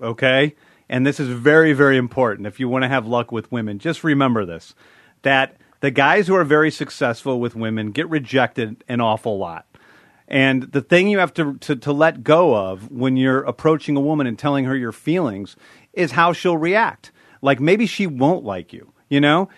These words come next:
And maybe the next girl after that won't like you either. But then you're gonna get one who's gonna dig you, and it's gonna be the most amazing thing ever. So you have to, if you have feelings for somebody, just tell 'em. What have you got to lose? Somebody decides they don't like you back, that's okay. That's the way of the world.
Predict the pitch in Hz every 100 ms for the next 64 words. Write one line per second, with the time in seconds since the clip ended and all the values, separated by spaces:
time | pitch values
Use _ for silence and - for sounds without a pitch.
0 | - 135 160 202 180 170 170 165 156 151
1 | 151 143 196 156 123 127 123 127 131 160
2 | 95 107 98 175 185 160 120 131 139 104
3 | 104 92 110 98 131 135 135 160 151 113
4 | - 123 110 117 117 117 - 113 123 143
5 | 139 127 143 123 131 143 98 87 _ -
6 | _ - 175 170 208 226 233 185 165 147
7 | 214 220 214 165 190 196 180 - 117 143
8 | 151 180 214 185 - 240 214 101 117 196
9 | 202 190 185 180 175 202 165 - - _
10 | - _ - 151 156 175 143 123 156 151
11 | 135 143 131 147 139 139 139 120 147 180
12 | - 165 175 175 - 190 139 107 - -
13 | 143 135 143 131 131 139 202 143 -